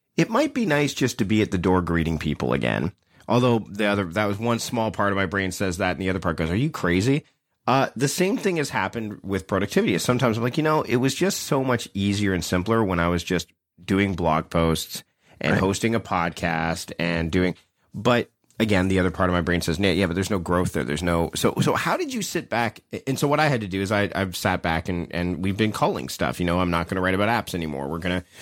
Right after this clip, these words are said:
Speaker 1: do better with Asana isn't gonna happen. Uh, all these things that we're not gonna do, and we're gonna focus intently on one or two specific things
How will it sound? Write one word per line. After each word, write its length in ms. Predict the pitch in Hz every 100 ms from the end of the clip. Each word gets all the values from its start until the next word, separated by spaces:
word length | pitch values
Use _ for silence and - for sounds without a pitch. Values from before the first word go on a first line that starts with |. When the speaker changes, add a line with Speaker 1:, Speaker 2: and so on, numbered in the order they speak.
| -
Speaker 1:
do 100 | 110
better 180 | 107 107
with 140 | 107
Asana 340 | 110 131 123 104
isn't 180 | 87
gonna 140 | 90 73
happen. 460 | 71 58 67 62
Uh, 160 | 50 60
all 200 | - 101
these 280 | 110 113 104
things 340 | - 110 107 104
that 60 |
we're 120 | 95 98
not 200 | 98 90
gonna 180 | 92 87
do, 160 | 135
and 80 | 120
we're 60 | 98
gonna 100 | 92
focus 380 | 98 87 95
intently 360 | 95 - 78 92
on 200 | 87 90
one 160 | 90 85
or 100 | 85
two 220 | 101 92
specific 560 | - 85 - 170 90
things 340 | - 76 87